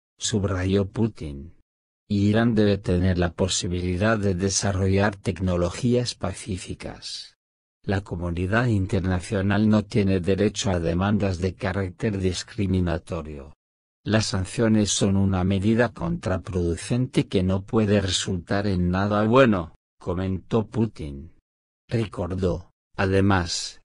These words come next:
que Teherán es uno de los socios prioritarios de Moscú y Rusia está dispuesta a colaborar con él en todos los aspectos.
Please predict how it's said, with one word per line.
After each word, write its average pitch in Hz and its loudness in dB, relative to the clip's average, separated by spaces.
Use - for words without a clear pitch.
que 98 0
Teherán 101 2
es 117 -2
uno 101 2
de 90 2
los 85 -2
socios 110 -4
prioritarios 87 -4
de 104 4
Moscú 107 2
y 117 6
Rusia 117 2
está 107 0
dispuesta 101 -2
a 98 -2
colaborar 90 0
con 85 -2
él 92 0
en 107 2
todos 127 2
los 120 2
aspectos. - -8